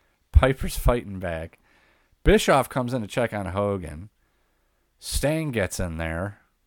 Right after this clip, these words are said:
Hogan handcuffs Piper to the cage like a crucifix.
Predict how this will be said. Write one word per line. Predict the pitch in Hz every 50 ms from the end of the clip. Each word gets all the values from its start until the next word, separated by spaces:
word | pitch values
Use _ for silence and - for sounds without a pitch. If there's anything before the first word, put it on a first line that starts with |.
| _ _ _ _ _ _ _ _ _ _
Hogan | - 120 131 165 170 165 139
handcuffs | 120 139 139 135 131 - - 127 117 - -
Piper | - - 113 113 - 117
to | 101 95
the | 92
cage | 90 - - 110 104 98 95 95 92 87
like | 85 85 82
a | -
crucifix. | - - - 95 85 - 82 - - 71 73 - - - - -